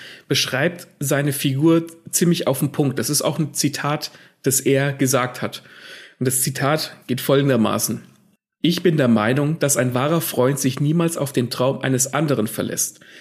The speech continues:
Ein Mensch, der das Potenzial hat, ein wahrer Freund zu sein, muss in der Lage sein, den Grund für sein Leben ohne meine Hilfe zu finden. Und er müsste mit dem, mit Leib und Seele für seinen Traum eintreten.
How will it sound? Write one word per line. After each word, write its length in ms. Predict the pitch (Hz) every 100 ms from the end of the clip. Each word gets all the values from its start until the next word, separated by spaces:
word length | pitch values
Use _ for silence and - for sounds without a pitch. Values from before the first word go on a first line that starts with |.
| - -
Ein 220 | 117 117
Mensch, 300 | 117 190 -
der 100 | 139
das 180 | 135 135
Potenzial 580 | - 131 117 135 147 139
hat, 160 | 160
ein 160 | 123 127
wahrer 220 | 123 113
Freund 360 | - 135 175 185
zu 140 | 139
sein, 380 | 120 110 131 170 - - -
muss 180 | 147 143
in 80 | 156
der 100 | 123
Lage 340 | 110 113 151
sein, 440 | 147 156 165 175 - -
den 120 | 113
Grund 280 | 117 156 180
für 160 | -
sein 200 | 135 127
Leben 460 | 120 131 170 170 -
ohne 240 | 147 160 165
meine 220 | 143 143
Hilfe 320 | 135 151 -
zu 120 | -
finden. 480 | 110 - - - - _ _
Und 200 | 180 233
er 80 | 139
müsste 320 | 151 175 -
mit 180 | 156 143
dem, 180 | 135 131
mit 140 | 135
Leib 280 | 123 127 190
und 120 | 156
Seele 300 | 131 127 175
für 160 | 175 147
seinen 240 | 131 131
Traum 320 | 131 147 131 147
eintreten. 640 | 123 127 - 190 -